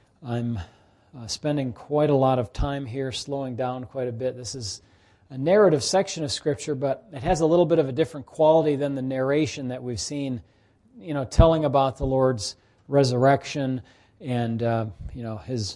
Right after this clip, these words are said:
burial and his death. I'm working backwards and, and trials and all of that, the miracles that he did and his teachings and private teaching to the disciples. And all that's full of lessons and very important for us. And I've argued that the book of Matthew is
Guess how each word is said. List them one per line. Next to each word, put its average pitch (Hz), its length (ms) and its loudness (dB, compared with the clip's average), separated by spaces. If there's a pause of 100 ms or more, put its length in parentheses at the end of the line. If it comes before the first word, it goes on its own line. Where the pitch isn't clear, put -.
burial 131 520 4
and 117 100 -2
his 117 160 -6
death. 123 320 4
I'm 120 120 -6
working 120 340 -4
backwards 123 560 -2
and, 117 160 -12
and 113 160 -14
trials 127 720 0
and 123 120 -8
all 123 220 0
of 117 80 -2
that, 123 300 0
the 123 80 -8
miracles 135 500 0
that 131 140 -6
he 127 80 -8
did 127 260 -2
and 123 100 -6
his 117 180 -10
teachings 127 720 -4
and 117 180 -6 (420)
private 135 360 2
teaching 135 400 -6
to 135 120 -14
the 123 120 -8
disciples. 120 800 -4 (400)
And 156 100 0
all 202 140 8
that's 180 200 6
full 202 240 8
of 147 120 6
lessons 170 760 4 (300)
and 131 120 -10
very 151 200 2
important 151 400 0
for 147 240 2
us. 143 300 -2
And 120 120 -10
I've 127 180 -4
argued 131 360 0
that 123 160 -4
the 117 80 -14
book 123 180 -8
of 120 100 -16
Matthew 123 520 -10
is 113 320 -8